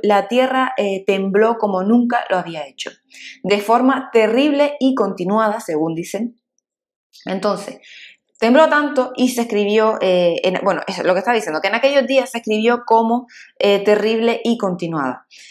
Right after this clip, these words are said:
Entonces, Juan segundo pensó, con sus palabras, digo yo, "A ver si esto va a ser un castigo divino por meterme con los moros".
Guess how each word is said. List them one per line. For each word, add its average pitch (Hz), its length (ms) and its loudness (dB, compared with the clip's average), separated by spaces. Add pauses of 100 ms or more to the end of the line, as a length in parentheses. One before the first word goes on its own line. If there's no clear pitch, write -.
(240)
Entonces, 285 680 0
Juan 269 300 2
segundo 262 420 2
pensó, 240 580 -2 (840)
con 202 160 -6
sus 226 180 -6
palabras, 180 460 -2
digo 160 140 -4
yo, 147 240 -6 (520)
"A 170 80 -2
ver 214 180 -2
si 302 200 -2
esto 294 260 0
va 254 120 2
a 254 40 -8
ser 226 160 -4
un 220 120 -2
castigo 196 500 0
divino 170 320 -4
por 160 140 -6
meterme 151 360 -6
con 143 140 -16
los - 160 -20
moros". - 320 -10